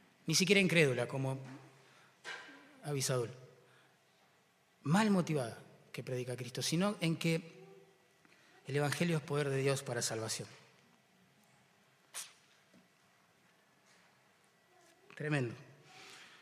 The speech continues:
Y uno dice: "Bueno, buenísimo, entonces no es tan importante orar antes de predicar el Evangelio, ¿no?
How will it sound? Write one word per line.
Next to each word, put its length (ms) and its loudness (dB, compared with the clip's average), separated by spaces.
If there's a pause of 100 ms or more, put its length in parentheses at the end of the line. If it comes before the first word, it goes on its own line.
(440)
Y 80 4
uno 100 10
dice: 200 6
"Bueno, 260 8
buenísimo, 420 4
entonces 260 0
no 80 0
es 160 -4
tan 160 4
importante 600 2
orar 300 10
antes 240 8
de 80 6
predicar 380 2
el 60 2
Evangelio, 420 2
¿no? 120 2